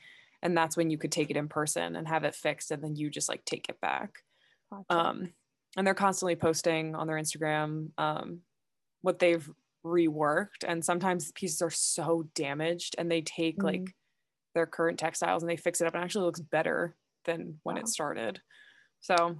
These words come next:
Speaker 1: those are pretty cool.
Speaker 2: That's cool. I feel like I saw somewhere too that they're getting into doing, like, recycled, um, materials as well. Is that accurate?
Speaker 1: Yeah, yeah. I know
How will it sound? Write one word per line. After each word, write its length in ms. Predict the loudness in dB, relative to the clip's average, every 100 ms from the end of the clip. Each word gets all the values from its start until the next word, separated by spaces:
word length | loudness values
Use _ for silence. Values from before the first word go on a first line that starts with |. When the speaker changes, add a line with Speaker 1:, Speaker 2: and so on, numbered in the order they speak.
| -12 _ _ 0
Speaker 1:
those 120 | 2
are 60 | 4
pretty 140 | 4
cool. 320 | 6 6 4 -4 _ _ _
Speaker 2:
That's 240 | -14 -14 -14
cool. 440 | -6 -2 -2 -4 -6 _ -2 0
I 80 |
feel 160 | 4 4
like 180 | 4 2 4
I 120 | 6
saw 200 | 6 4
somewhere 320 | 6 4 4
too 220 | 0 4
that 200 | 4 4
they're 260 | 2 2 0 _ _ -2
getting 180 | 0
into 560 | 0 -2 2 4 4 2 -8 _
doing, 200 | -6 -2
like, 140 | -2 -2
recycled, 840 | -4 -2 -4 -2 -4 -4 -4 -8 -12 -10
um, 480 | -8 -8 -8 -12 -16 _
materials 500 | -6 -4 -6 -6 -6
as 160 | -6 -4
well. 160 | -6
Is 80 | -4
that 140 | -4
accurate? 480 | -4 -6 -10 -8 -10 -4
Speaker 1:
Yeah, 460 | 4 6 8 4 2
yeah. 420 | 2 6 6 4 2
I 100 | 4
know 420 | 8 10 8 6